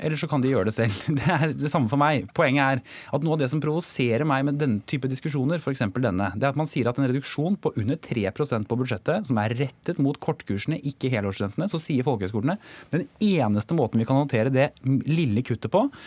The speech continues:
det er å kutte i det som er vårt primære samfunnsoppdrag.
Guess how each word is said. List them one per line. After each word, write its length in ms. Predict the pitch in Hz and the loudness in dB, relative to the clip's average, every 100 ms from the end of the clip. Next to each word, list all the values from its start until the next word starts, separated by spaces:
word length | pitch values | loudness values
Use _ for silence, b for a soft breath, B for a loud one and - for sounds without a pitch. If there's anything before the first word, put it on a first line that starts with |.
| B - | B -4
det 120 | 160 160 | -2 0
er 160 | 123 | 0
å 60 | 151 | -2
kutte 400 | - 208 - 147 | -4 -6 -4 -2
i 140 | 139 135 | 0 0
det 100 | 117 | 0
som 100 | 147 | 2
er 100 | 135 | 2
vårt 160 | 127 - | 0 -2
primære 640 | - 151 139 107 92 101 160 | -2 2 2 2 2 0 0
samfunnsoppdrag. 800 | 165 110 - 92 117 156 170 | 0 -2 -2 -4 0 2 2